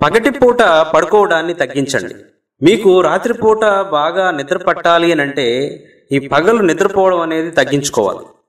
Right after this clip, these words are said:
పగటిపూట మీరు ఏదో ఒక పనిలో నిమగ్నం కావాలి. మీకు ఏ పని సౌకర్యంగా ఉంటుందో ఆ పనిలో నిమగ్నం కావడం అనేది అలవాటు చేసుకోవాలి. అంటే పని ఉంటే నిద్ర పట్టదు,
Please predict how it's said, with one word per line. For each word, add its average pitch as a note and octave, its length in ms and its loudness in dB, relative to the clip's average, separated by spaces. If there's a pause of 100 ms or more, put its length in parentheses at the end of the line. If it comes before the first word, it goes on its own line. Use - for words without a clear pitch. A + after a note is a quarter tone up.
(240)
పగటిపూట A#3 520 2
మీరు F3 460 2
ఏదో E3+ 320 2
ఒక A3+ 200 -2
పనిలో D#3+ 520 -2 (340)
నిమగ్నం E3+ 480 2
కావాలి. A2 380 0 (340)
మీకు F3 520 2
ఏ D#3 200 0
పని G#3 260 0
సౌకర్యంగా F#3+ 640 0
ఉంటుందో D#3+ 640 -2
ఆ C3+ 140 2
పనిలో D#3 640 0
నిమగ్నం D#3+ 500 0
కావడం D3 360 0
అనేది C#3 260 -2
అలవాటు C3+ 400 -2
చేసుకోవాలి. G2 420 -6 (380)
అంటే D3+ 140 2
పని G#3 300 2
ఉంటే A3 260 4
నిద్ర F#3 240 0
పట్టదు, D3+ 380 -6